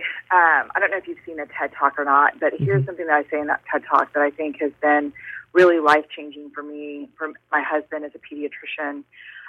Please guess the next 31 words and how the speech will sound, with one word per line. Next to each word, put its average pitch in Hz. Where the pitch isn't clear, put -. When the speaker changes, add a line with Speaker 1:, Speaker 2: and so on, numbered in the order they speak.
Speaker 1:
Um, 151
we 339
kinda 226
get 202
it -
backwards 151
from 147
the 143
very 156
beginning 147
as -
parents. 135
Like, 202
I -
think 196
what 170
happens 147
is 147
it's, -
we -
hold 196
these 175
newborns 156
in 143
our 147
hands 139
and 151
we 143
say, 143
"You're 139
perfect. -